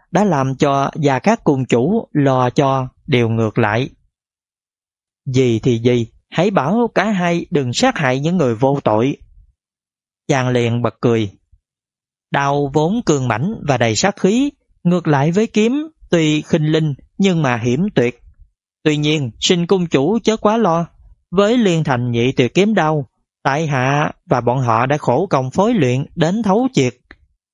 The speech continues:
thì sát khí của đao tuyệt sẽ bị cái khinh linh của tuyệt kiếm kìm hãm, và ngược lại thì sự tuyệt hiểm của tuyệt kiếm sẽ bị cương mãnh của đao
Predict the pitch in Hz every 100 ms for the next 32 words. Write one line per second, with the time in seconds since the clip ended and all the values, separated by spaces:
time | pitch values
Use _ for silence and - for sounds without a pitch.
0 | _ _ - 151 143 151 - - 190 -
1 | 180 214 233 160 131 127 127 120 120 _
2 | _ _ 247 185 135 143 180 220 - 170
3 | 160 160 156 147 180 131 - - 185 247
4 | 247 139 117 107 117 226 247 _ - _
5 | - 175 165 156 160 135 135 165 - -
6 | _ _ 160 151 151 143 139 131 151 127
7 | 120 - 120 151 196 151 - 123 110 -
8 | 175 247 285 _ _ _ - 240 180 143
9 | 147 - 160 147 127 113 196 185 165 139
10 | 139 127